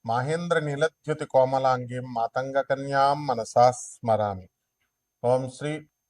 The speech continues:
విజయవాడ కనకదుర్గాదేవ్యై నమః. శ్రీ దుర్గామల్లేశ్వరాభ్యాం నమః.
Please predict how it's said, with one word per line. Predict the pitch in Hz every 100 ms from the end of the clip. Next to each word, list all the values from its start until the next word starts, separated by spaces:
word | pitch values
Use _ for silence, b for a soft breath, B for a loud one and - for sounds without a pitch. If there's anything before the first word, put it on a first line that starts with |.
| -
విజయవాడ | 117 135 139 143
కనకదుర్గాదేవ్యై | 151 139 131 135 135 139 139 139 135 131 135
నమః. | 131 131 147 156
శ్రీ | - 139
దుర్గామల్లేశ్వరాభ్యాం | 120 117 117 147 156 147 147 - - 139 139 139 110 127 127 123
నమః. | 120 110